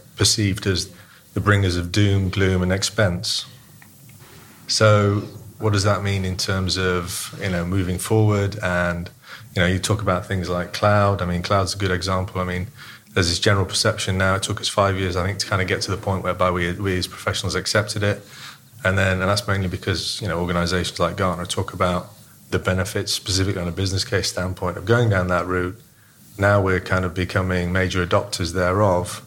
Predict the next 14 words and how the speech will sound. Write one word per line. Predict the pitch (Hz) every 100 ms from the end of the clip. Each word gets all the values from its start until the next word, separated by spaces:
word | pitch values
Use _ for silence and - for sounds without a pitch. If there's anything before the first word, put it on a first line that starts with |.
| -
because, | 87 - 90 85 - - - - - - - -
uh, | 90 90
we | 95
can | -
address | 90 87 92 85
some | - 90
of |
the | 87
operational | 95 - 95 98 - 92 90 87 - - 104
inefficiencies | 101 - 92 104 - 87
we | 95
had | - 113 110
quite | - 92
well. | 87 92 104 107